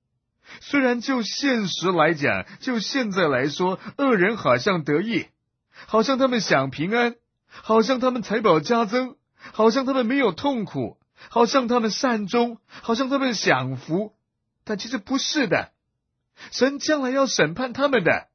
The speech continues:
一个越往上的人，越亲近神的人，他不会心胸狭窄。一个越亲近神的人，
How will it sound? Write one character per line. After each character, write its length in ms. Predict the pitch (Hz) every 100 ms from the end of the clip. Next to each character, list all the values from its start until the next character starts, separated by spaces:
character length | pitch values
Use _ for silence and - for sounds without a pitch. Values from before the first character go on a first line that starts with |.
| _ _ _ _ _
一 100 | 143
个 100 | 143
越 200 | 143 147
往 260 | 131 92 90
上 260 | - 123
的 100 | 104
人， 300 | 92 85 82 - _ _ _ _
越 180 | 120 113
亲 480 | 101 - 131 131 127
近 380 | 127 107 95 -
神 380 | - - 92 98
的 140 | 104
人， 260 | 95 90 80 _ _ _ _ _ _ _ _ _
他 140 | 104
不 220 | 101 101 98
会 240 | 117 98
心 340 | - 107 101
胸 280 | 101 104 95
狭 240 | 98 87 80
窄。 260 | 90 80 _ _ _ _ _ -
一 120 | 127
个 100 | 127
越 200 | 135 135
亲 380 | - 143 143 135
近 200 | 131 113
神 160 | 98
的 100 | 101
人， 280 | 95 85 80